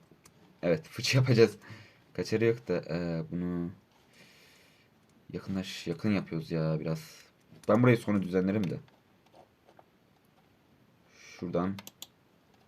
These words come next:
Bir de böyle. Bir de böyle, tamam. Bonsai'miz de hazır. Şimdi dur.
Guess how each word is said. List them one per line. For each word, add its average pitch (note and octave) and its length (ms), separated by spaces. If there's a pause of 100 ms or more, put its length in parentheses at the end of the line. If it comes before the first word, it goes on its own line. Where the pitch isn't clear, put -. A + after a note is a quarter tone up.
(500)
Bir - 120
de - 40 (160)
böyle. F#2 600 (1400)
Bir A2+ 40
de A2+ 100
böyle, E2+ 180
tamam. F2+ 340
Bonsai'miz G2+ 560
de F2+ 40
hazır. A2+ 280 (1160)
Şimdi G2+ 200
dur. G2 200